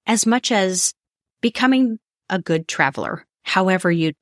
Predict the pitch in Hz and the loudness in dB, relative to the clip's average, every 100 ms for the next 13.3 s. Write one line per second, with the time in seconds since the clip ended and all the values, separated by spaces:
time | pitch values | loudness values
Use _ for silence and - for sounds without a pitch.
0 | _ 175 - 156 160 143 135 - 156 151 | _ -8 -2 0 0 0 -2 -4 -6 -6
1 | - - 143 110 - - _ _ _ _ | -4 0 0 0 -4 -20 _ _ _ _
2 | _ _ _ _ _ _ _ _ _ _ | _ _ _ _ _ _ _ _ _ _
3 | _ _ - - 262 254 247 240 277 247 | _ _ -6 -2 -2 0 0 0 2 2
4 | 240 269 302 330 254 233 254 - _ _ | 4 4 4 4 4 2 -2 -8 _ _
5 | _ _ _ _ _ _ _ 220 - 233 | _ _ _ _ _ _ _ -2 0 2
6 | 214 202 - 190 180 165 151 143 123 - | 2 2 2 2 2 0 -2 -2 -4 -8
7 | - - 165 - 160 156 156 - 190 220 | -10 -6 -6 -4 -6 -6 -8 -6 -2 2
8 | 208 208 196 214 196 - _ _ _ _ | 4 2 2 -2 -4 -10 _ _ _ _
9 | _ _ _ - 302 311 349 214 - - | _ _ _ -8 -8 -2 0 0 -6 -10
10 | - 190 202 226 190 160 156 165 165 175 | -6 -2 0 0 0 2 2 2 2 0
11 | - _ _ _ _ _ _ _ _ _ | -6 _ _ _ _ _ _ _ _ _
12 | 214 262 302 294 214 190 - 160 175 151 | -2 2 2 0 0 0 0 -2 0 -2
13 | 139 143 165 | -2 -8 -14